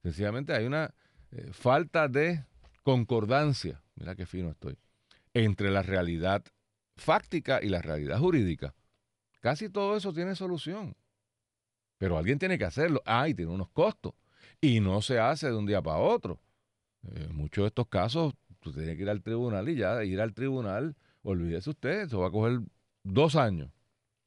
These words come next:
Para una, un deslinde estúpido le coge a usted dos años. Eh, entonces, todo eso, si no se atendió después de María, pues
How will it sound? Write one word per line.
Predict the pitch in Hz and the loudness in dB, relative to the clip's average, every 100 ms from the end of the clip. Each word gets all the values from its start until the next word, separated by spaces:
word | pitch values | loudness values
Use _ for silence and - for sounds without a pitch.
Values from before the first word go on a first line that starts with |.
| - | -6
Para | 85 | -2
una, | 92 117 117 98 - - - _ _ _ _ | 0 0 0 -2 -6 -18 -20 _ _ _ _
un | - 185 - 98 | -16 -12 -6 0
deslinde | 113 127 127 143 147 | 4 6 6 6 4
estúpido | 127 - 185 143 110 95 | 0 2 2 4 2 0
le | 90 | 0
coge | 101 | 0
a | 110 | 0
usted | 117 | 0
dos | 110 107 | 0 0
años. | 92 76 67 71 _ _ _ _ _ _ _ _ _ | -2 -4 -8 -14 _ _ _ _ _ _ _ _ _
Eh, | - 90 90 87 87 - | -8 -2 0 0 0 -2
entonces, | 90 107 78 67 - _ _ _ _ _ _ _ _ _ _ _ _ | -2 0 -2 -6 -14 _ _ _ _ _ _ _ _ _ _ _ _
todo | - 165 208 208 | 4 6 6 6
eso, | 208 151 123 | 4 4 0
si | 98 90 | 2 2
no | 107 | 4
se | 156 | 2
atendió | 143 165 160 170 | 2 0 2 2
después | 143 160 | 2 0
de | 160 | 2
María, | 156 147 147 90 92 _ _ _ _ _ _ _ _ _ _ - | 2 0 0 0 -4 _ _ _ _ _ _ _ _ _ _ -12
pues | - 95 | -4 -4